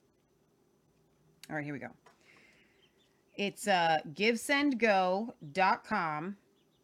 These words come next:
Um, hang on, let me go back and see what the forward slash is.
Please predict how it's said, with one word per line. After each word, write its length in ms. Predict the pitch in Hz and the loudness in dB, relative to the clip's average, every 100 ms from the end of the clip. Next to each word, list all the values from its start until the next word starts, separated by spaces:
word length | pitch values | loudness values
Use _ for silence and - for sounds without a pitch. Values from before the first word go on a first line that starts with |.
| _ _ _ _ _ _ _ _ _ - _ _ - | _ _ _ _ _ _ _ _ _ -20 _ _ -4
Um, 720 | 190 175 160 151 143 143 143 - _ _ _ _ _ _ _ _ | -2 0 0 0 -2 -8 -14 -18 _ _ _ _ _ _ _ _
hang 140 | 147 | -10
on, 60 | 135 | -8
let 60 | 127 | -8
me 60 | |
go 60 | 127 | -8
back 160 | 123 131 | -8 -10
and 100 | 127 | -12
see 120 | 127 | -12
what 140 | 123 - | -12 -12
the 80 | 131 | -16
forward 320 | - 107 123 | -12 -12 -12
slash 300 | 127 - - | -12 -14 -12
is. 280 | - - | -16 -16